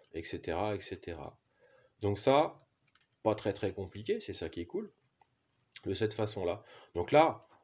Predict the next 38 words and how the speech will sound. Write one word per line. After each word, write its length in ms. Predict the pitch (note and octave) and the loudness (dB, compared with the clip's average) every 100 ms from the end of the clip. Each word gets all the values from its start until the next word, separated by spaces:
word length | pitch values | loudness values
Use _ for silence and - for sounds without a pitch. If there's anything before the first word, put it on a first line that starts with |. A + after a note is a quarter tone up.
| _ | _
on 100 | F#2 | -8
ne 40 | |
prétendra 520 | F#2+ G2 G2+ F2+ F2+ - | -4 -4 -4 -4 -4 -2
pas 100 | A#2 | -2
à 60 | |
un 100 | F#2 | -2
Game 240 | E2+ F2 E2+ | -2 -2 -2
and 120 | G2+ | -4
Watch, 320 | E3+ F3 - | -4 -6 -4
même 140 | G#2+ | -2
si 160 | A2 G#2+ | -2 -2
dans 140 | G#2+ | -2
le 80 | F#2 | -2
principe, 440 | - G2 - A#2+ - | -4 -6 -6 -8 -4
effectivement, 760 | A#2 A#2+ G2 - D2 A#2+ D3+ - _ | -2 -2 -6 -6 -4 -2 -2 -8 _
il 80 | C#3 | -8
fait 140 | - | -4
game 240 | F2 C3+ D3 - | 2 2 2 -4
et 100 | C#3 | -4
il 60 | |
fait 120 | D#3+ | -2
watch. 400 | B2 A2+ A2+ - - - | 0 0 -2 -12 -14 -10
<laughs> 600 | - - - - - _ | -10 -10 -20 -20 -20 _
Voilà. 400 | G#2+ A2 G2 - _ _ _ _ _ - | 0 0 -2 -6 _ _ _ _ _ -4
Donc, 280 | A#2 C3 - _ _ | -4 -4 -14 _ _
cool. 380 | _ - A2+ A2 _ _ - | _ -4 -2 -2 _ _ -8
Eh 80 | F#2+ | 0
ben, 100 | F#2+ | 2
écoutez, 320 | G2 A2 B2 | 2 0 0
mes 200 | A#2+ G#2 | 0 2
amis 200 | G#2 G#2+ | 0 0
rétro, 500 | G2+ G2 - G#2+ - - _ _ _ _ | -2 -4 0 0 0 -8 _ _ _ _
je 120 | - | -8
vais 140 | F#2 F2 | -4 -4
vous 160 | F#2 | -2
laisser 340 | D3+ C#3 - G#2+ | -4 -4 -6 -6
sur 240 | - F2+ | -8 -12
ceci, 400 | - D#2+ F3 F#3+ | -10 -8 -8 -10